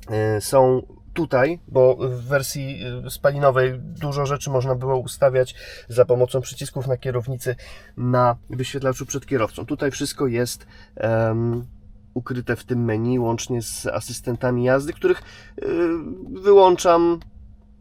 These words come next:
bo, no, są z-, zbyt nachalni w, e, sygnalizowaniu wszystkiego. Jeżeli chodzi o, e, menu klimatyzacji,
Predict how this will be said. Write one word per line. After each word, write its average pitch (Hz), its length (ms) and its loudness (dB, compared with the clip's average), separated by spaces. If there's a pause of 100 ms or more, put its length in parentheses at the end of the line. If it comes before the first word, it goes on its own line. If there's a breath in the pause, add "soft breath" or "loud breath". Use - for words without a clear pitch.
(480)
bo, 135 420 0
no, 160 300 0
są 151 380 -2
z-, 127 320 -12
zbyt 139 240 -4
nachalni 131 460 2
w, - 100 -14 (360)
e, 139 40 -6
sygnalizowaniu 127 760 -2 (400 loud breath)
wszystkiego. 139 680 2 (1400 soft breath)
Jeżeli 202 300 -2
chodzi 202 360 0
o, 185 280 6 (100)
e, 175 440 0
menu 175 500 -2
klimatyzacji, 165 880 0